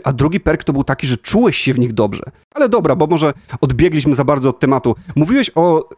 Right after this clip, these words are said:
latach osiemdziesiątych. Mnie się te lata osiemdziesiąte kojarzą z taką mocną, szarą, zbitą papką na ulicach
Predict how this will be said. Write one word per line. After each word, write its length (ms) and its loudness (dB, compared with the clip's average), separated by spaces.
latach 580 0
osiemdziesiątych. 720 0
Mnie 180 2
się 100 -4
te 100 0
lata 200 0
osiemdziesiąte 420 -2
kojarzą 260 0
z 60 -6
taką 200 -2
mocną, 880 2
szarą, 680 2
zbitą 500 -2
papką 480 0
na 140 2
ulicach 480 2